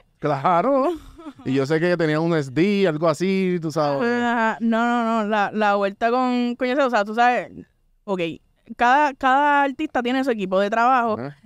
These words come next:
Speaker 2: y, ok, sí, el productor, esto, el otro, pero hay una persona que es la publicista, que es la persona que se encarga de poner a estos artistas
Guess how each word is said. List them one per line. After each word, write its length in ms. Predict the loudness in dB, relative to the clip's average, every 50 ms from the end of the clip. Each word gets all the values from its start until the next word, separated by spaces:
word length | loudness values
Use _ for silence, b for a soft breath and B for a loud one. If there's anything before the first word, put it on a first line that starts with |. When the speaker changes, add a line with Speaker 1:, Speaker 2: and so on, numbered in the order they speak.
| _ _
Speaker 2:
y, 640 | -4 0 0 0 0 0 -2 -2 -2 -4 -6 -8 -12 _ -4
ok, 160 | -2 0 0 0 0 0 -2 -2 -4
sí, 180 | -4 -4 -2 -2
el 100 | -2 -2
productor, 640 | -4 -4 -6 -6 -4 _ 0 2 2 2 2 2 2
esto, 220 | 0 -2 -2 -2
el 40 | -2
otro, 140 | -2 -2 -2
pero 160 | -2 -2 -2 0
hay 160 | 0 -2 0
una 160 | 0 0 0
persona 340 | 0 -2 0 0 -2 -2 -2
que 80 | -2
es 60 | -2 0
la 120 | -2 -2
publicista, 640 | 0 -2 -2 -2 -2 -2 -2 -4 -6 -4 -4 -4 -4
que 220 | -2 -2 -2 -2 0
es 40 | 0
la 120 | 0 0
persona 320 | 0 -2 -2 -2 -2 0 -2
que 80 | -2 -4
se 60 | -4
encarga 440 | -4 0 0 0 2 2 2 2 2
de 180 | 2 0 -2 -2
poner 340 | -2 -2 -2 0 0 0 -2
a 40 | -2
estos 220 | -2 -4 -2 -2
artistas 540 | -2 -4 -4 -6 -8 -8 -4 _ -2 -2